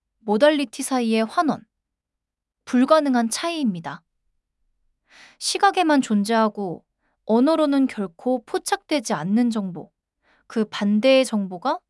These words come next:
분명히 존재합니다. 모든 표현이 하나로 수렴한다는 강한 주장은 각 모달리티가 고유하게 담는 정보를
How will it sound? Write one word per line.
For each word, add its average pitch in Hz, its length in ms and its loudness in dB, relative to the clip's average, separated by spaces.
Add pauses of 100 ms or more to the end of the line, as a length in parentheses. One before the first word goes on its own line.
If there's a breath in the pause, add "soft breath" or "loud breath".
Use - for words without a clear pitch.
(140)
분명히 294 460 2
존재합니다. 196 720 -4 (1500 soft breath)
모든 254 320 2
표현이 349 400 0
하나로 302 500 0
수렴한다는 269 760 0
강한 220 340 -2
주장은 196 560 -4 (440)
각 208 240 0
모달리티가 220 880 -2
고유하게 262 540 0
담는 202 300 -4
정보를 190 560 -10